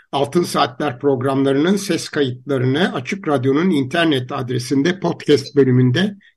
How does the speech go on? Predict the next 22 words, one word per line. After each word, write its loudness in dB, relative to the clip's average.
dinleyebilirsiniz. -2
Açık -4
Radyo'nun 4
depreme 0
ilişkin -2
yayınlarını -2
ve -4
o -2
yayınların 0
deşifre -4
edilmiş 0
metinlerine -2
ulaşmak 0
için -2
de 0
Açık -8
Radyo'nun -2
internet -2
adresinde 0
sağ 4
kolo-, -2
kolonda -2